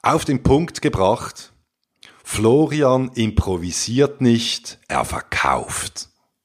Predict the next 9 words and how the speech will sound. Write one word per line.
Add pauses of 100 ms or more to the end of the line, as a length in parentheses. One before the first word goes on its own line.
(2250)
Jetzt (260)
die
Frage
natürlich,
bekommt
Florian
denn (180)
jeden
Termin?